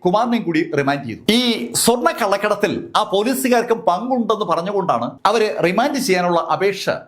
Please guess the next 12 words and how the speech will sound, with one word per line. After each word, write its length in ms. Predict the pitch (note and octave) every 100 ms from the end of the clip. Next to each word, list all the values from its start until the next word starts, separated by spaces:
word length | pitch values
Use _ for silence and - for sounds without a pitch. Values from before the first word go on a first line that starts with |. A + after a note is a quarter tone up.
| _ -
റവന്യൂ 300 | E3+ A3 C#4+
ഇന്റലിജൻസ് 500 | A3+ D#3+ E3+ D#3+ -
കോടതി 400 | C#3 - F#3 E3+
കൊടുക്കുന്നത്. 460 | E3+ C#3+ C3 B2+ G2+ - A3
പക്ഷേ 200 | A#3 B3+
ബാസവരാജ 800 | E3+ E3 A3 B3 D4 C4 A3+ E3+ F#2 - - _ -
മറ്റൊരു 320 | G3 B3 D4
കഥയാണ് 320 | F#3+ E3 D#3 C#3+
പറയുന്നത്. 580 | B2 B2 G#2 - -
ഈ 440 | A3+ C4+ A#3 - - D3
മാർച്ച് 380 | F3+ A#3+ -
മൂന്നിന് 640 | D4 G#3 A3 A#3 D#3 -